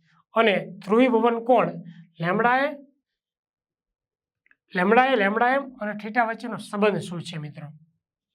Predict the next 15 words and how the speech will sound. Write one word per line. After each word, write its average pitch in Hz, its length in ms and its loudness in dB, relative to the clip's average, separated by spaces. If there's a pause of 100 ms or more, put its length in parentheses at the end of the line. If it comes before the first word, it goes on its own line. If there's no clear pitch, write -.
(1160)
તો - 60 -20 (140)
એન 220 220 4
બરાબર 233 320 4
શું 247 220 0
થાય? 202 220 0 (1600)
ટેન 170 260 2
થીટા. 143 360 -4 (800)
બુસ્ટરનો 165 480 4
નિયમ. 135 320 -2 (580)
એન 240 160 6
બરાબર 254 300 4
સી 262 200 2
બાય 233 260 4
વી. 156 220 -4 (2000)
વક્રીભવનાંક. 208 840 4